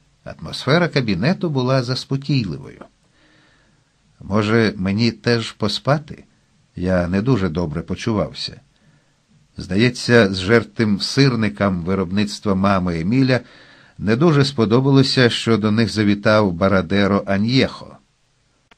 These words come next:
«Ола, друже, ніхто тобі не радіє так, як я. Цінуй, цінуй моє товариство.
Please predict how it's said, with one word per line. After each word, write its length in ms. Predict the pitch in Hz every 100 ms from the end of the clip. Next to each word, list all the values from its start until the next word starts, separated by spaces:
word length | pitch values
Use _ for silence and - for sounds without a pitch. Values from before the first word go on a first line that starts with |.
| _ -
«Ола, 540 | 107 170 190 175 165
друже, 680 | 135 135 147 147 113 98 82
ніхто 440 | 82 - - 147
тобі 300 | 165 170 160
не 140 | 156 143
радіє 400 | 131 123 135 131
так, 340 | - 131 139
як 240 | 131 127
я. 380 | 131 151 139 - - _ _ _ _ _
Цінуй, 560 | - 92 104 151 175 143
цінуй 540 | - 101 104 143 156
моє 300 | 139 131 147
товариство. 800 | 151 143 135 170 - - 135 82